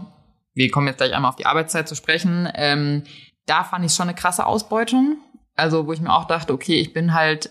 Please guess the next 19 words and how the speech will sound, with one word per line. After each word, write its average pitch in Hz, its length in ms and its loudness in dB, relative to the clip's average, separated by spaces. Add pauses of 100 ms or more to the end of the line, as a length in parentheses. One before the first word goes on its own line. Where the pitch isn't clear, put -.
äh, 139 240 -2
A, 147 160 2
kein - 240 -8
Arzt 165 320 0
und 143 160 -4
B, 151 500 0 (400)
für 147 100 0
das, 147 220 0
was 151 100 -4
ich 147 80 -6
hier 147 100 -6
leiste, 143 320 0
verdiene 147 280 -2
ich 139 100 -6
halt 131 120 -6
einfach 143 340 -2
fast - 320 -2 (440)
keinen 131 240 -2
Cent. 196 420 2